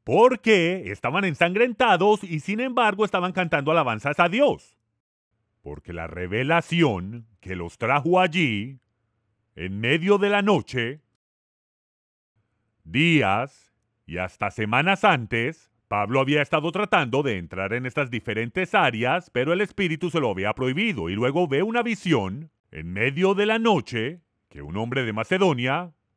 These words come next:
le decía, "Ven, ayúdanos". Pablo va a Macedonia, se dirige a Filipos,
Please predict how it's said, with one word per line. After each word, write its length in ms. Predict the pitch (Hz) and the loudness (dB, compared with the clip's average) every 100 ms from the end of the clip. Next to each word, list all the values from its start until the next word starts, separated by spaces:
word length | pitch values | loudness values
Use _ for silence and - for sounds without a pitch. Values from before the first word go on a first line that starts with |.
| _ _ | _ _
le 180 | 73 87 | -12 0
decía, 540 | 147 180 202 151 147 | 2 2 2 4 4
"Ven, 260 | 135 110 110 | 2 0 2
ayúdanos". 880 | 147 131 269 254 196 87 - _ _ _ _ _ _ _ _ _ _ _ _ _ _ | 0 4 4 4 2 -4 -16 _ _ _ _ _ _ _ _ _ _ _ _ _ _
Pablo 680 | - 151 151 98 101 110 131 | 2 4 4 2 0 0 -2
va 400 | 85 73 78 87 | -6 -6 -4 -4
a 40 | |
Macedonia, 920 | 98 123 117 180 185 185 110 87 110 156 | -4 -4 -2 -2 2 2 0 -4 -10 -12
se 180 | - 69 | -14 -14
dirige 420 | 71 78 80 98 | -12 -12 -8 -4
a 160 | 110 110 | -2 -2
Filipos, 840 | 160 180 175 - 110 147 - | -2 0 0 0 -2 -2 -8